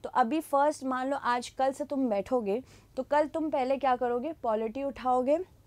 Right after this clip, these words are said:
मॉडर्न हिस्ट्री उठाओगे। पॉलिटी के टॉपिक्स एक पेज पे लिख लोगे कि आज मुझे इतनी तरह, इतने टॉपिक्स कवर करने हैं, और वो टॉपिक्स कवर करने हैं जो हाई वैल्यू हैं, जो बहुत ज़्यादा आपके एग्जाम में आ सकते हैं।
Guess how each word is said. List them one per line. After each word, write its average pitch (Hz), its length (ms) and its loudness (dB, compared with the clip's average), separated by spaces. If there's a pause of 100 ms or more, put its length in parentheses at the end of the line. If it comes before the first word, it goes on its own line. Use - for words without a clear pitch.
(640)
मॉडर्न 240 360 0
हिस्ट्री 226 260 -4
उठाओगे। 165 500 -4 (400)
पॉलिटी 262 460 4
के 330 120 -2
टॉपिक्स 262 600 2
एक 277 200 -2
पेज 285 220 -2
पे 294 120 -6
लिख 254 240 -2
लोगे 262 280 0
कि 302 140 -10
आज 240 340 6
मुझे 240 240 0
इतनी 226 360 -4
तरह, 226 360 -4 (180)
इतने 233 260 -2
टॉपिक्स 220 420 0
कवर 185 260 -4
करने 214 260 -2
हैं, 269 220 -6 (420)
और 254 100 2
वो 285 220 2
टॉपिक्स 294 500 0
कवर 233 280 0
करने 208 300 -2
हैं 262 280 -6 (200)
जो 247 120 0
हाई 220 340 4
वैल्यू 165 380 2
हैं, 156 180 -12 (500)
जो 269 100 0
बहुत 254 400 4
ज़्यादा 233 320 6
आपके 208 280 4
एग्जाम 180 460 -2
में 285 220 -6 (280)
आ 196 100 0
सकते 165 360 -12
हैं। 170 240 -14